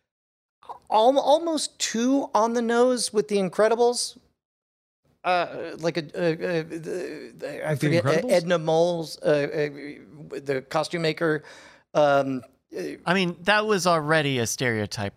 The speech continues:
Speaker 3: when The Incredibles did it.
Speaker 2: Sure.
Speaker 1: Yeah.
Speaker 2: Yeah.
Speaker 1: So I, I guess just more of the stereotype.
Speaker 2: I mean, I love that actor. He's in The Flight Attendant too. So I was like, "Cool, you got him?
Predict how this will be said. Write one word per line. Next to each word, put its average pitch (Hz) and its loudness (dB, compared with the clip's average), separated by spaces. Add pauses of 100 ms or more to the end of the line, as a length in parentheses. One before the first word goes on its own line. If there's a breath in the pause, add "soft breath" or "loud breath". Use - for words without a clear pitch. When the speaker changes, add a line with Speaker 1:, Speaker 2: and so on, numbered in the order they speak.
Speaker 3:
when 95 -4
The 92 -6
Incredibles 98 -4
did - -14
it. - -16 (540)
Speaker 2:
Sure. 139 -2
Speaker 1:
Yeah. 151 0
Speaker 2:
Yeah. 107 -4
Speaker 1:
So 156 2
I, 117 -10
I 147 0
guess 147 0
just - -8
more 156 2
of 190 0
the 175 -2
stereotype. 208 0 (260)
Speaker 2:
I 147 2
mean, 165 4
I 175 4
love 160 2
that 131 0
actor. 131 -2
He's 131 2
in 147 2
The 135 0
Flight 127 0
Attendant 110 -4
too. 113 0
So 120 0
I 135 2
was 120 0
like, 117 -2
"Cool, 165 4
you 139 0
got 156 2
him? 170 4